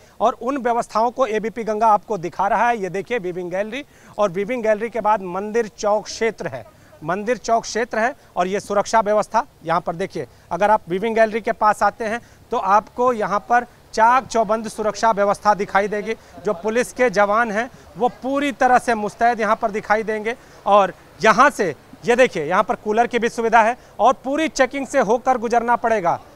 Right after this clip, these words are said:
और ये देखिए, ये सामने जो कोई भी इस धाम में प्रवेश करेगा, चाक चौबंद सुरक्षा व्यवस्था के बाद आप मंदिर चौक तक पहुँच पाएंगे। और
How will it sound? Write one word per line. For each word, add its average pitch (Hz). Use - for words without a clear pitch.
और 202
ये 226
देखिए, 175
ये 180
सामने 226
जो 285
कोई 277
भी 233
इस 196
धाम 208
में 262
प्रवेश 240
करेगा, 254
चाक 247
चौबंद 254
सुरक्षा 254
व्यवस्था 233
के 254
बाद 220
आप 233
मंदिर 233
चौक 269
तक 269
पहुँच 247
पाएंगे। 247
और 277